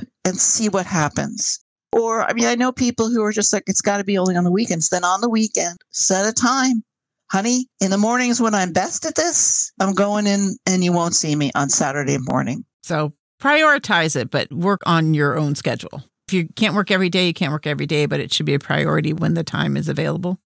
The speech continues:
Speaker 1: In a loving way.
Speaker 2: Yeah.
Speaker 1: It's something you're doing for yourself. It has to be.
Speaker 2: So a lot of people will tell you, you need to find a niche.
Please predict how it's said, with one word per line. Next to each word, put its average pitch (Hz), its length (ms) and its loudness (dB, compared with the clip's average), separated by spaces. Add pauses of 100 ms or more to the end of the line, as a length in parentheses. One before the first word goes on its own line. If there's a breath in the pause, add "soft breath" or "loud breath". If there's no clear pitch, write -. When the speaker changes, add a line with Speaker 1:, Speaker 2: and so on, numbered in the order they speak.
(160)
Speaker 1:
In 233 140 2
a 220 60 -2
loving 185 420 -2
way. 139 340 0 (320)
Speaker 2:
Yeah. 135 240 -2 (100)
Speaker 1:
It's 190 180 0
something 254 400 -4
you're 226 120 2
doing 190 400 -2
for 170 260 -2
yourself. - 680 0 (180)
It 180 100 -2
has 208 380 0
to 180 100 -6
be. 123 260 -4 (360)
Speaker 2:
So 226 340 2
a 196 120 2
lot 233 180 2
of 254 60 -4
people 220 260 -4
will 190 80 0
tell 180 240 0
you, 165 360 2 (120)
you 151 80 0
need 151 160 -2
to - 80 -4
find 151 320 -2
a 151 40 0
niche. 143 540 -4